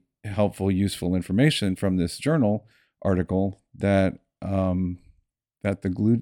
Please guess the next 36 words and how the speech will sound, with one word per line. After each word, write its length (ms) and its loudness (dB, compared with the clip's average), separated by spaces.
the 160 -2
gluteus 440 2
medius 340 4
and 100 2
minimus 460 4
are 340 2
becoming 400 4
short 320 2
and 120 0
tight. 420 -2
And 120 2
it 120 6
explains 480 4
things 200 4
that 120 0
we 160 2
see 720 2
in 120 2
our 120 4
patients 640 0
regarding 640 4
flexibility 880 0
after 260 0
we 140 2
treat 300 -2
the 60 -6
gluteus 400 0
medius, 400 0
and 120 0
they 80 0
can 220 -2
bend 260 2
over 220 0
and 100 -4
touch 380 -10
their 240 0